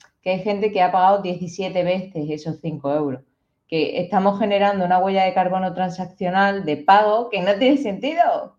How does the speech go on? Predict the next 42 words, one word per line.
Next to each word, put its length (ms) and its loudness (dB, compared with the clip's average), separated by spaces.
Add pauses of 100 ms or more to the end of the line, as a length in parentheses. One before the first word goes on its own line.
(100)
El 180 2
universo 800 0
tiene 340 0
que 120 -4
reducir 640 -2
sus 140 -6
costes 360 -4
y 80 -2
sus 140 -6
emiti-, 480 -6
emisiones, 640 -8
¿no? 240 -8 (420)
Entonces, 500 -6 (200)
vamos 320 2
a 60 0
plantear 460 2
también 280 -4
el 140 -6
plan 180 0
anual, 480 0
¿no? 140 0
Vamos 260 -4
a 60 -4
ver 300 -6 (200)
si 200 0
os 100 2
apetece, 720 -2
que 60 -2
además 320 -2
lo 100 -4
preguntamos 580 -4
a 80 -4
través 220 -4
del 140 -8
grupo 260 -6
de 80 -2
Telegram. 480 -6
Las 160 -8
cosas 260 -8
no 200 -2
vienen 420 -4
porque 460 -6